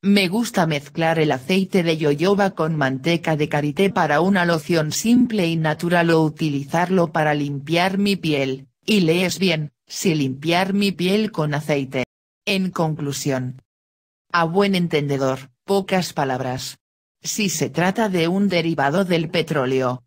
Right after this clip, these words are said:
¿sería conveniente usarlo? Es más,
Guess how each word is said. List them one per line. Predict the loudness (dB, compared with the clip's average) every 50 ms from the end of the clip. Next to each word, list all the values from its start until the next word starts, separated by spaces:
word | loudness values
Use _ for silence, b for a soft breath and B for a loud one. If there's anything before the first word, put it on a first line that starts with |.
| _ _
¿sería | -6 -2 0 2 2 2 2 2 2 0 0
conveniente | 0 0 0 0 2 0 0 0 2 2 2 2 2 0 0 0
usarlo? | 0 -2 -2 -2 -2 -2 -2 0 0 0 0 0 -4 -10 _ _ _ _ _ _ _ -2
Es | 0 2 2 0 0 -2
más, | -2 -2 -2 -4 -6 -10 -12 -14 -16